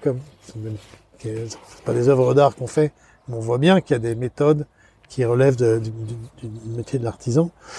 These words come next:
Eh ben, ils ont, ils ont cette promesse-là vis-à-vis des jeunes que si tu rentres et que tu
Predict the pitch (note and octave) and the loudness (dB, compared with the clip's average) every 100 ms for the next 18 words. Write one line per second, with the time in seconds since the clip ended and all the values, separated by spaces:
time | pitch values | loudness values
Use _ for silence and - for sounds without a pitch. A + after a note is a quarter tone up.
0 | - _ _ B2 A2+ A2+ A2+ A#2 A#2 A2+ | -18 _ _ -6 0 0 0 -2 -4 -4
1 | A#2+ B2 - - - D3 C#3 - D3+ D#3+ | -4 -4 -8 -8 0 2 2 2 4 4
2 | C3 B2 A#2+ B2 C#3+ E3+ - A2+ B2 - | 4 0 0 0 2 2 -2 -10 -10 -2
3 | C3+ D3+ D#3 B2 _ | 2 2 2 -2 _